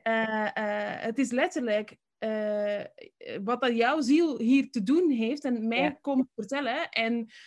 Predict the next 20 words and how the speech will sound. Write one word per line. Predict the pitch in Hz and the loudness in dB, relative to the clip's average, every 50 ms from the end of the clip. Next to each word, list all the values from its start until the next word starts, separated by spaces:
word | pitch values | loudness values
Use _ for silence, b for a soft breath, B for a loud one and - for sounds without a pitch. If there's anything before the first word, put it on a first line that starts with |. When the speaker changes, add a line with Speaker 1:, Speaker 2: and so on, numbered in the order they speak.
| B B B | B B B
Speaker 1:
eh, | - 220 220 220 220 220 214 - 220 214 214 208 208 208 | -4 -2 0 0 0 -2 -2 -2 -2 -2 0 0 0 -2
eh, | - - | -2 -2
wat | 226 220 | -4 -4
samenloopt | - - 240 254 285 285 262 240 220 220 226 233 | -2 0 2 2 4 4 2 2 2 0 0 -2
natuurlijk | 233 220 - 233 220 220 208 202 | -4 -4 -2 -2 -2 -2 -2 0
met | 214 214 208 202 - | 0 -2 -2 -2 -4
de, | 214 202 196 - - | -4 -6 -6 -6 -6
de | 190 180 208 185 | -4 -2 -2 0
bewuste | 185 196 208 262 269 - 226 | 0 0 0 0 -2 -2 -6
stukken | - - 226 214 - 220 - | -8 -6 -6 -6 -4 -4 -6
en | 202 196 208 | -6 -6 -4
met | 196 196 196 180 | -6 -6 -6 -4
letterlijke | 196 220 220 220 240 220 214 196 202 202 | -2 -2 -2 -2 -2 -2 -2 -4 -6 -6
onderdelen | - 214 226 226 214 190 196 202 202 202 190 | -4 -2 0 0 2 2 2 2 0 0 -4
van, | 196 190 185 190 196 | -4 -4 -4 -4 -4
hè, | 220 262 | -4 -4
in, | - 214 220 214 | -2 -2 -2 -2
in | - 202 208 | -2 -2 -2
jouw | 202 202 214 233 240 | -2 0 -2 -2 -2
geval, | 220 190 202 196 196 196 196 196 b | -6 -6 -4 -2 -2 -2 -2 -4 b